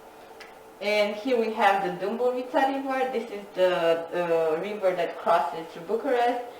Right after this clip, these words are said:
And it's also an important, like, touristical attraction. You can, like, walk around it.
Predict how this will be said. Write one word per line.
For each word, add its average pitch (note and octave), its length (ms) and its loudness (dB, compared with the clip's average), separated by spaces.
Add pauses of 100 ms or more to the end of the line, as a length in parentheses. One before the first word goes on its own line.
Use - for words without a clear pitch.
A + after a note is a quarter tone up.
(360)
And A#3+ 120 0
it's B3 120 0
also A#3 440 4
an F#3+ 280 0
important, F3 500 0
like, D#3+ 240 -2
touristical G3 520 -2
attraction. G3+ 720 -2
You F#3+ 100 -8
can, F3+ 300 -2
like, E3 260 0 (140)
walk E3 420 0
around D#3+ 460 0
it. D#3+ 240 -4